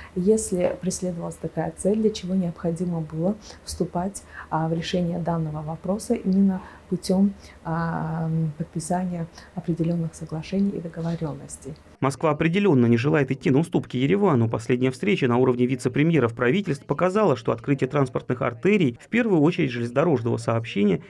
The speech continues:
Speaker 2: необходимо выполнить в кратчайшие сроки, не дожидаясь подписания мирного соглашения. Для России данный проект — отличная возможность расширить влияние в регионе и получить значительную финансовую прибыль. Именно поэтому все вопросы по разблокированию транспортных сетей и строительству Зангезурского коридора проходят при посредничестве российских властей.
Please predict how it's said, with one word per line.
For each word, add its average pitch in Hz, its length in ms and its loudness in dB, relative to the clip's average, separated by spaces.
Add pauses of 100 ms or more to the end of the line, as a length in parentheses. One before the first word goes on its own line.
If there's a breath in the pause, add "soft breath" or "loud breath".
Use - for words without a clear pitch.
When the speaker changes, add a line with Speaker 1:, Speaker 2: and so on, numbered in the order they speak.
(120 loud breath)
Speaker 2:
необходимо 240 420 2
выполнить 160 440 2
в - 20 -20
кратчайшие 160 560 -2
сроки, 180 440 0 (180 loud breath)
не 208 160 4
дожидаясь 139 460 2
подписания 139 480 0
мирного 120 320 2
соглашения. 143 720 -2
Для 127 180 2
России 139 360 0
данный 127 300 4
проект — 180 340 0
отличная - 460 -2
возможность 135 540 0
расширить 120 420 0
влияние 127 400 2
в - 20 -2
регионе 190 500 2
и 262 60 2
получить 175 380 2
значительную 165 560 0
финансовую 127 500 0
прибыль. 123 420 -2
Именно 156 320 2
поэтому 175 460 0
все 131 160 0
вопросы 139 380 0
по 127 100 -6
разблокированию 123 720 0
транспортных 131 480 -4
сетей 247 400 0
и 220 80 -4
строительству 208 520 -2
Зангезурского 190 640 0
коридора 175 480 2
проходят 151 500 -2
при 202 120 -2
посредничестве 151 720 -2
российских 120 560 -4
властей. - 580 -4